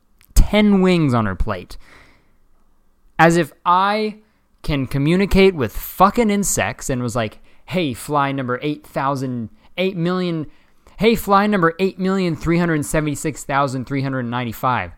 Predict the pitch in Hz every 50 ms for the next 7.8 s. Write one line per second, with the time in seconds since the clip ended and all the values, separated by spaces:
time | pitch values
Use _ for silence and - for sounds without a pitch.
0 | - - _ - 160 151 139 135 143 143 143 139 127 120 123 123 123 - 131 123
1 | 127 123 107 92 90 - _ - _ _ _ _ _ _ _ - 113 120 123 120
2 | 117 104 110 101 95 - - - - _ - - _ _ _ _ _ _ _ _
3 | _ _ _ _ _ _ - - 120 135 139 135 127 - - 123 127 123 - 123
4 | 123 123 120 120 120 117 107 - - - 156 165 160 143 123 117 131 147 - -
5 | 123 120 123 135 135 135 135 127 117 110 107 104 113 113 110 92 - - - -
6 | 147 139 127 117 110 104 127 127 123 131 135 123 113 107 98 95 98 107 113 113
7 | 107 101 104 98 90 - - - 117 104 117 120 107 95 92 92